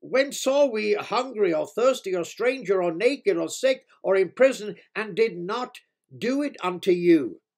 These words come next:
Then shall he answer them, saying, "Truly I say unto you, inasmuch as you did it not to one of the least of these, you did not do it to me."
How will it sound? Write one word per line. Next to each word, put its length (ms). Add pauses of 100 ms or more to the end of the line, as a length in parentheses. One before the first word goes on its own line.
(880)
Then 240
shall 220
he 120
answer 400
them, 220
saying, 560 (1300)
"Truly 480
I 140
say 300
unto 220
you, 440 (280)
inasmuch 640 (160)
as 240
you 160
did 420
it 240
not 420
to 140
one 540
of 220
the 120
least 640 (300)
of 320
these, 540 (800)
you 280
did 280
not 340
do 220
it 180 (240)
to 140
me." 480